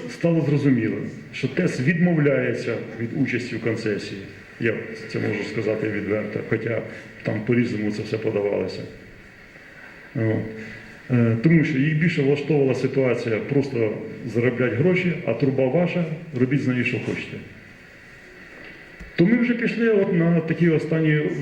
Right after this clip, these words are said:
вже по сесіях проводили, проводили і підводимо вже під фініш цієї концесії. Вони зрозуміли, що серйозно.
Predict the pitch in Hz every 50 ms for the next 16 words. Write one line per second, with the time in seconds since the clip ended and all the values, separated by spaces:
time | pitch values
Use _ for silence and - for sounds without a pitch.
0 | 139 151 151 117 143 165 156 156 - - - 147 147 143 143 139 135 135 135 135
1 | 156 156 156 156 170 156 - - 151 147 147 160 147 143 139 135 135 135 131 131
2 | 143 165 165 175 170 165 - - - 160 139 156 202 190 185 185 175 160 143 170
3 | 165 - 165 165 - 165 165 160 147 - 156 151 147 143 143 143 135 - 127 113
4 | 92 - - - - 107 120 131 170 202 156 170 170 165 160 160 170 175 165 151
5 | - 160 - - 156 139 127 117 107 - - -